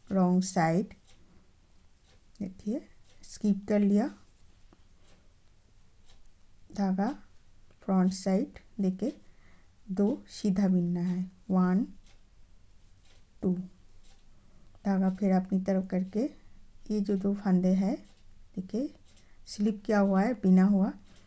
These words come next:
इन दोनों को उल्टा बीन लेना है। तो पूरी रो दो सीधा रॉन्ग साइड है,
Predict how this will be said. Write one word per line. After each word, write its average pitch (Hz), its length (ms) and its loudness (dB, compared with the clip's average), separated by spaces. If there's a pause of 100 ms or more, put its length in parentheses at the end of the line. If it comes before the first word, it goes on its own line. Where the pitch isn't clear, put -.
(240)
इन 220 140 0
दोनों 202 240 0
को 294 340 -6
उल्टा 208 280 0
बीन 180 220 2
लेना 180 260 -2
है। 185 300 -4 (960)
तो 214 80 -8
पूरी 233 440 -2
रो 233 360 -2 (720)
दो 202 460 0 (200)
सीधा 202 640 -2 (1900)
रॉन्ग 185 240 6
साइड 185 340 -2
है, 190 280 -2